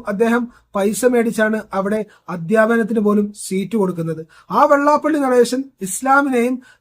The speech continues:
കാന്തപുരം ഉസ്താദിനെയും വിമർശിക്കുന്നു. ഈ പ്രായമായ കാലത്ത് മറ്റു മതസ്ഥരോട് നല്ല നിലയിൽ പെരുമാറി മാതൃക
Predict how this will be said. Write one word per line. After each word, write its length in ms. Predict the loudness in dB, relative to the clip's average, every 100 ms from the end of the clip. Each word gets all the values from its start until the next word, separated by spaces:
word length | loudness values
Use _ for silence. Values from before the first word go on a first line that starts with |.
| -2
കാന്തപുരം 500 | 2 2 2 2 0
ഉസ്താദിനെയും 460 | 0 -2 2 2 0
വിമർശിക്കുന്നു. 640 | -2 -2 -4 -6 -8 -12 _ _ _
ഈ 120 | -4 -4 -2
പ്രായമായ 500 | 0 2 2 2 2
കാലത്ത് 440 | 2 2 0 -4 -6 _ _
മറ്റു 280 | -6 -4 -4
മതസ്ഥരോട് 680 | 0 0 0 2 4 6 4 2 _ -10
നല്ല 340 | -4 -2 0
നിലയിൽ 300 | 2 2 2 4
പെരുമാറി 420 | 4 4 2 0 -2 _ -8
മാതൃക 440 | -2 0 2 4